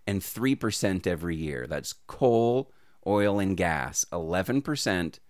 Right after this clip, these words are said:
four percent, and three percent a year reductions for the next decade in order to meet the lower one point five degree Celsius target. Well, the assessment of future fossil fuel production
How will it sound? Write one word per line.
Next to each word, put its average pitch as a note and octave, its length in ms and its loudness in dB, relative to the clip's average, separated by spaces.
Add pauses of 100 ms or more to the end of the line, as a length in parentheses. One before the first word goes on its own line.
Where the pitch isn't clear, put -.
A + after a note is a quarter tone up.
(540)
four A#2 380 0
percent, E2+ 680 -2
and F2 180 -6
three A2+ 280 -4
percent A2+ 520 -2 (140)
a F#2 100 0
year F2+ 880 0 (100)
reductions E2 920 -2 (360)
for - 120 -12
the F2 80 -2
next F#2 280 -4
decade D#2+ 680 -2 (100)
in F2+ 200 -4
order G2 240 -2
to - 140 -10
meet G#2+ 420 0 (460)
the F2 80 -2
lower F2 400 2
one F2 300 0
point E2+ 300 -4
five B2+ 420 0
degree D#2+ 280 -6
Celsius D2 520 -4
target. - 420 -6 (1800)
Well, F#2+ 100 -6
the G#2+ 100 4
assessment B2+ 580 2
of G2 100 0
future C#3 460 -2
fossil G#2 420 4
fuel F2+ 280 0
production C#2 580 -4